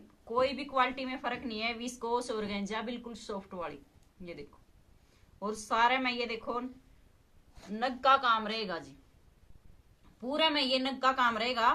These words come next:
front front में, ये देखो। और नीचे रहेगा सिरो, ये sequence है और धागा, Sequence और धागे से ये बेल बना रखी है।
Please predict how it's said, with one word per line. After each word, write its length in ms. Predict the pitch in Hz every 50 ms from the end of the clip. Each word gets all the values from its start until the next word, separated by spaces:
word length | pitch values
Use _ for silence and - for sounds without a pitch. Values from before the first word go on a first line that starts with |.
| - -
front 300 | - 220 226 240 - -
front 260 | 226 175 165 - -
में, 160 | 143 - - - - - - - 175
ये 120 | 165 165
देखो। 240 | 156 143 139 - - - - - - - - - - - - - - _ _ _ _ - - - - - - - - - _ _ - - - - - _ _ - - - - _ - - -
और 300 | 190 196 202 214 202 208 - - - 170
नीचे 460 | 196 208 214 202 214 - 220 208 208
रहेगा 480 | 208 208 196 185 170 180 196 226 285 339 - - - - - - _ - _ _ _ - - - - - - - - - - - - - - - - - _ - - - - - - _ _ - - - - -
सिरो, 420 | - - 247 240 247 254 254 254 262
ये 180 | 254 240 233
sequence 540 | 247 262 277 - 240 262 262 269 285 285 -
है 200 | 285 269 277 277
और 240 | - - 247 240 214
धागा, 380 | 196 214 180 151 147 151 143 - - - - - _ _ - -
Sequence 500 | - 240 233 233 247 254 269 277 277 277
और 140 | 262 247
धागे 300 | 226 254 226 220 220 233
से 120 | 233 277 254
ये 140 | 247 247 233
बेल 240 | 208 220 214 208 208
बना 200 | 190 196 202 202 202
रखी 260 | 220 - - - 233
है। 280 | 233 262 269 277 269